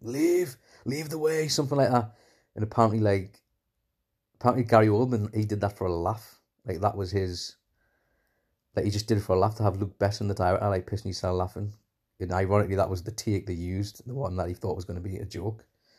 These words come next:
Little fun fact for you there. Um,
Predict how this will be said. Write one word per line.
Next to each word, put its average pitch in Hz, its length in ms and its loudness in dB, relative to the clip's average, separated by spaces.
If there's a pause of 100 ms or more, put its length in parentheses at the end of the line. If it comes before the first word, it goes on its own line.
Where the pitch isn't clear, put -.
(840)
Little 95 140 -8
fun 98 200 -4
fact 110 280 -6
for 110 100 -4
you 113 200 0 (520)
there. 95 400 2
Um, 92 240 -6